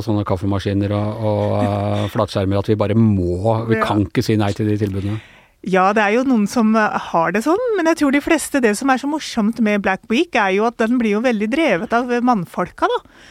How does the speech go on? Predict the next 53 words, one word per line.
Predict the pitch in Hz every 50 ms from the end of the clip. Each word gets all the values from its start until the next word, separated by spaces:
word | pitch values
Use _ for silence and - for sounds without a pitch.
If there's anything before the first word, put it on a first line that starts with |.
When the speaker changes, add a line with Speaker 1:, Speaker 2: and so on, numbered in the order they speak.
| -
Speaker 2:
som | _ - 370 349 359
har | 359
sittet | 339 - 349 339 - 294 285
og | -
planlagt | - 320 311 277 233 208 220 226 - -
i | 277 254 220
ukevis | - - 208 - - 262 233
for | - 220 208
akkurat | - _ - 247 254 240
hva | - 220 196 190
de | 214
skal | 220 - - 269 311
ha. | 392
De | 359 359
er | 330 320
jo | 311
veldig | 339 339 302 233 208 220 -
smarte | - 269 285 277 214 - - - 220
når | 226 220
det | 220
gjelder | 202 190 190 202 -
shopping. | - 202 - _ 311 403 427 427 - - - - 139
Speaker 1:
Magne | 160 180 147 113 117 131 170
har | 208 226 233 233
vært | 220 226 214
ute | 180 - 170 165
og | 160
handlet | 160 135 120 113 117
allerede. | 120 123 123 120 104 113 139 185 196
Det | 190 180
er, | 170 160 151 151 147 143 143 139 135 135 131 127 127 123 127
du | 127
kan | - 127 117
jo | 117 139
følge | - - 170 127 107 104
med | 113 120 120 120 120 117 113 113 113 113
godt | 110 113 107
på | - - 117
forhånd | - 135 113 98 95 98 101 107
og, | 107 107 110 113 113 110 113 117 117 117 113 110 110 110 113 113 110 110 113 110 110 113 113
og | 117
gjøre | 117 113 104 110 - -
kupp, | 110 - - - 123 113
eh. | 113 110 110 110 113 202
Speaker 2:
Det | 240 262
er | 233 233 240
jo, | 254 262 262 - -
ja, | 190 165 - - - -
det | - 208 214
er | 180 180 190
jo | 202 226 240 226
kjempe, | - - 262 220 180 - - _ - 165 170 -
kjempebusiness, | 220 - - - 262 233 190 - - - 160 175 180 175 185 202 226 226 -